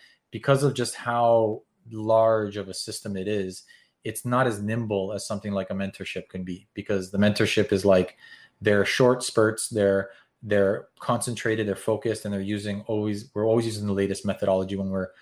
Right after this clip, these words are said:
trying to mentor and teach and, and do that. Whereas sometimes with schools, like, you'll have to go a whole year because you plan that curriculum a certain way, and then you can't really change that until the next year, because this is what you committed to, and this is what everyone agreed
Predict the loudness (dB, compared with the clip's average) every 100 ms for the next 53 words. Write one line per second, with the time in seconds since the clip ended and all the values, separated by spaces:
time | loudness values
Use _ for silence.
0 | _ -4 0 2 0 -2 -2 0 0 0
1 | -2 -4 -4 -6 -8 -8 -14 -20 _ _
2 | -2 4 4 6 4 4 4 4 4 0
3 | 2 2 4 0 0 0 -2 -2 -2 0
4 | 0 -2 0 0 0 -4 -10 _ _ -4
5 | -4 -4 -6 0 0 2 0 0 -2 -2
6 | -4 -4 -4 -8 -8 -2 0 2 0 -6
7 | _ -20 -4 -2 -2 -2 2 2 2 0
8 | 0 -2 -4 -2 0 0 0 -2 -2 0
9 | -4 -6 -4 -4 -6 _ _ _ -8 2
10 | 4 4 -2 -10 -4 -2 0 0 -2 -2
11 | -6 -6 -4 0 0 0 -4 -2 -4 -2
12 | 0 0 0 -4 -4 0 0 0